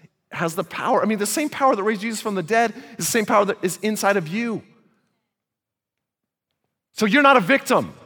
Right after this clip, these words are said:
Stop saying that. Stop thinking that. You are an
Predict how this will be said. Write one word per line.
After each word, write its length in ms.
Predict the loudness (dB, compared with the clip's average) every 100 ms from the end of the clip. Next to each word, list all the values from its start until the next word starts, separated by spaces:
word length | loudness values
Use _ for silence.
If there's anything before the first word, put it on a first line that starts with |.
| _ _ _ _ _ _ _ _ _ _ _ _ _ -12
Stop 340 | 2 4 4
saying 460 | 0 2 4 4 2
that. 180 | 0 2
Stop 220 | 2 0
thinking 680 | -6 -2 0 2 0 0 2
that. 400 | -2 -4 -12 -16 _ _ _ _ _ _ -4
You 320 | 2 4 6
are 160 | 6
an 160 | 6